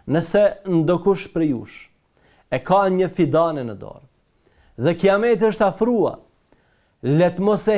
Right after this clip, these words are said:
hjek nga dora e tij pa e mbjell atë. Është një motivim për punë, është një shpresë e cila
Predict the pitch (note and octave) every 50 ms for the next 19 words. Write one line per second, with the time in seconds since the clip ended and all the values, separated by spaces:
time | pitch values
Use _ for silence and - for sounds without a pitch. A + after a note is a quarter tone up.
0 | G3 F3+ F#3+ G#3+ A3+ A3+ F#3+ F#3+ G3 G3 F#3+ F3 G#3+ G#3+ G#3 G3 F#3+ - - G#3+
1 | A3 A3 A3 G#3 - - _ _ _ _ _ _ _ _ _ _ F3 F3 F3+ F3+
2 | E3+ D#3 C#3+ C3+ B2+ C3+ C#3 C3 A#2 A2+ - - A2 - - - - B2 B2+ _
3 | _ _ _ _ _ _ _ _ _ _ _ _ _ _ _ _ _ _ - D3
4 | F3 F3 - - - _ _ _ _ _ _ _ - D3 C#3 C#3+ D3 D3+ D#3 D#3
5 | D3+ D3+ D3+ D3+ D3 - - - D#3 C#3+ C#3+ C#3+ C3+ C#3 D3+ C#3 C#3 F#3 G3+ F#3+
6 | D#3+ - D3 B2+ - - E3 D3+ B2 G#2+ - - _ _ _ _ _ _ _ _
7 | _ C3+ D3+ D3+ - F3 E3+ E3+ E3+ E3 - - - - - - F3 E3 G3 A3
8 | A3 G#3+ - - - - - - _ _ _ _ _ _ _ _ _ - C#3 C3+
9 | - - F#3 F3+ G3 G3